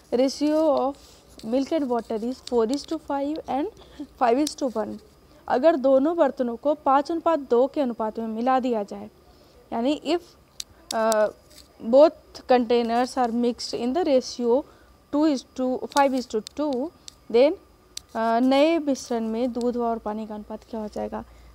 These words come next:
then the, find the, uh, ratio of, uh,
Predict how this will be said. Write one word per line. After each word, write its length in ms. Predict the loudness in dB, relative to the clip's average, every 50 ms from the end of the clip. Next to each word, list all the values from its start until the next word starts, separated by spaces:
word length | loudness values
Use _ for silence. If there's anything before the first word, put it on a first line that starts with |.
| -6 0
then 280 | 2 4 4 4 4
the, 120 | 2 0 0 -2 -6 -8 -6
find 460 | 0 2 4 4 4 4 0 0 0
the, 160 | 0 0 0 -2 -6 -12 -18 -18 -20 -20 -20 _ -20 -16 -10 -6
uh, 160 | -4 -2 0
ratio 560 | 2 0 0 0 -4 -8 -6 -4 -2 -2 -2 -4 -8 -10 -4
of, 440 | 0 2 4 4 4 2 0 -4 -14 -10 -6
uh, 160 | -4 -4 -4